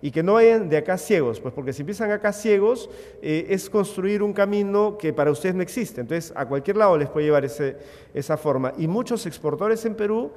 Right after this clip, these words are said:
que no hacen esto, que no tienen esa visión de apuntar a una meta, se quedan exportando durante toda su vida en términos fob.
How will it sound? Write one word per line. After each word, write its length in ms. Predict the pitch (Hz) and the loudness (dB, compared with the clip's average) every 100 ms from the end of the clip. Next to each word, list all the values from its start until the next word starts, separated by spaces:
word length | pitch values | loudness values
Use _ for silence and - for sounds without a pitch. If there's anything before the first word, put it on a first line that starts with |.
| - - - | -18 -20 -6
que 140 | 156 | 0
no 120 | 165 226 | 4 4
hacen 280 | 240 220 | 4 2
esto, 500 | 208 208 - 233 262 | 2 0 -2 0 0
que 100 | - | -2
no 300 | 151 180 208 | -2 0 0
tienen 280 | 202 208 208 | 0 0 0
esa 220 | 202 208 | 0 -2
visión 540 | 170 156 - 208 208 196 | -4 -6 0 2 2 -2
de 240 | 165 151 - - - | -4 -4 -8 -12 -2
apuntar 480 | 139 156 147 202 | -2 -2 2 4
a 80 | 208 | 4
una 180 | 214 214 | 4 2
meta, 760 | 214 208 214 214 - - - - | 2 2 2 0 0 -8 -18 -14
se 220 | - 139 | -10 -4
quedan 320 | 196 202 202 | 0 0 -2
exportando 720 | 170 131 - 151 196 196 202 175 | -6 -10 -8 -4 -2 -2 -2 -4
durante 540 | 147 143 143 135 139 | -4 0 0 0 -4
toda 380 | 139 208 220 220 | -4 -2 -2 -4
su 160 | 220 | -6
vida 200 | 214 226 | -4 -2
en 100 | 190 | -2
términos 440 | 156 165 165 151 151 | -2 -6 -4 -4 -2
fob. 440 | 135 113 - - | -4 -4 -8 -20